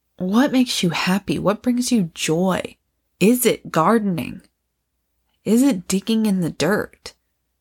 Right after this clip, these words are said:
If that's what brings you joy, what's gonna happen is you're gonna start digging in that dirt, and next thing you know, you're gonna have this beautiful garden in front of you. And you're just gonna be like, "Well, it just happened.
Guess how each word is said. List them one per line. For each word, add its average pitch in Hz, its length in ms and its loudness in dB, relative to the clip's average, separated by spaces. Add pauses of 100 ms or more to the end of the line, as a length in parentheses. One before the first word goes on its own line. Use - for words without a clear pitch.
(1300)
If - 240 -6
that's 277 320 0
what - 160 0
brings 208 340 -2
you 151 80 0
joy, 202 380 0
what's 151 180 -2
gonna 180 160 -2
happen 208 400 -2
is 160 120 0
you're 160 100 -2
gonna 254 160 2
start - 320 -4
digging 196 320 0
in 185 120 2
that - 200 -6
dirt, - 240 0
and 151 100 -6
next 175 220 -2
thing 202 140 0
you 175 100 2
know, 175 80 2
you're 196 240 2
gonna 220 140 2
have 160 160 -2
this 151 160 -2
beautiful 190 640 0
garden 165 440 2
in - 120 -2
front - 220 -6
of - 160 -8
you. - 240 -8 (560)
And 165 100 0
you're 190 100 4
just 185 200 0
gonna 165 120 -6
be 135 100 -4
like, - 220 -8
"Well, 151 240 -4
it 196 60 -6
just - 240 -4
happened. - 640 -4